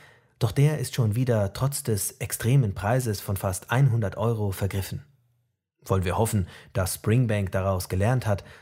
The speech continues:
und aktuell wieder mehr produziert. Meine Hoffnung ist jedoch nicht wirklich groß, da während der letzten Finanzkrise zweitausendacht, zweitausendneun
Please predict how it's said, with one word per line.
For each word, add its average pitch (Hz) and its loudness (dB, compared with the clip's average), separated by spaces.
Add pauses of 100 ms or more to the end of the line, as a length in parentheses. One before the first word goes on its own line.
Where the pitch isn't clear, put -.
(160)
und 107 -2
aktuell 104 0
wieder 98 2
mehr 104 2
produziert. - -6 (1200)
Meine 127 4
Hoffnung 175 -2
ist 139 -4
jedoch 123 0
nicht 139 0
wirklich 113 -2
groß, 113 0
da 92 0
während 104 0
der 92 2
letzten 131 0
Finanzkrise 117 2 (240)
zweitausendacht, - -4
zweitausendneun 92 0